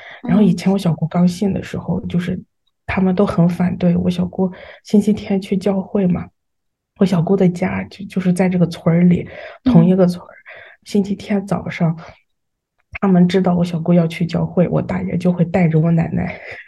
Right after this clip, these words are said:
Speaker 1: <laughs> 去我小姑家，就是堵她，堵她，她就不能去了。我大爷他们好像就觉得那是外国的神，就是跟中国国情不一样。我奶奶其实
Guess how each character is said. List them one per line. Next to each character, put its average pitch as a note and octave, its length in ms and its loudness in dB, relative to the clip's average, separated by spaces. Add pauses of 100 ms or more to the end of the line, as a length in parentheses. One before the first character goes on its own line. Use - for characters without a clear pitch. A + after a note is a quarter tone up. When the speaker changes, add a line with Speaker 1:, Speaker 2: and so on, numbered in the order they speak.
(120)
Speaker 1:
<laughs> - 440 -14
去 - 120 0
我 F3+ 160 6
小 E3+ 220 0
姑 E3+ 220 -2
家， D#3+ 300 -2 (380)
就 G#3+ 80 2
是 G#3 140 -2
堵 D3 260 6
她， E3 240 4 (160)
堵 D#3 120 4
她， E3+ 100 4
她 F3 80 -6
就 E3+ 100 0
不 E3+ 100 -2
能 D3+ 160 4
去 - 240 -2
了。 F3 300 -2 (380)
我 - 160 -2
大 - 240 -2
爷 A3 200 0
他 - 180 -6
们 B3 180 -4
好 G#3 160 -4
像 G3 160 -2
就 G#3 140 0
觉 - 180 -4
得 F#3 180 -2 (280)
那 G3 100 0
是 F#3+ 140 -4
外 G#3 200 0
国 - 160 -6
的 D#3 140 -2
神， - 260 -6 (120)
就 - 100 -4
是 F2+ 120 -4
跟 - 200 -4
中 G2+ 140 -2
国 G2+ 120 0
国 F2+ 160 0
情 F3+ 220 0
不 F3 120 -4
一 G2 180 -2
样。 A2 220 -2 (640)
我 G3+ 180 4
奶 A#3 340 -2
奶 F#3+ 200 2
其 F#3+ 240 -6
实 G3+ 260 -6